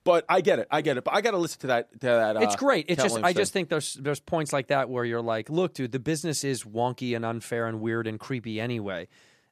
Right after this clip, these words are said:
Speaker 2: Uh, trying to connect all these dots that aren't really there sometimes. You're like, "No, man, we're just, I, look,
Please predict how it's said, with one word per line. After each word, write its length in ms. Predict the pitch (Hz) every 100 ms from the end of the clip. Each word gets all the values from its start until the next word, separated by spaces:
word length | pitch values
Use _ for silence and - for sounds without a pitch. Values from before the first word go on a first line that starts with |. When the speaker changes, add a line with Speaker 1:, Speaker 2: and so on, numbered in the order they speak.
| -
Speaker 2:
Uh, 600 | 131 117 113 110 110 107 -
trying 280 | - 175 175
to 60 |
connect 380 | - 143 139 139
all 120 | 127
these 220 | 120 113
dots 640 | 101 117 113 113 - - -
that 200 | 120 117
aren't 240 | 127 117 -
really 300 | 131 120 113
there 240 | 107 110 113
sometimes. 500 | 117 104 107 107 117
You're 80 |
like, 160 | 120 113 - - -
"No, 240 | 165 190
man, 320 | 160 143 135 131 _ -
we're 240 | 127 190
just, 520 | 151 175 160 - - - _ _ _ _
I, 200 | 170 202 -
look, 340 | 156 185 135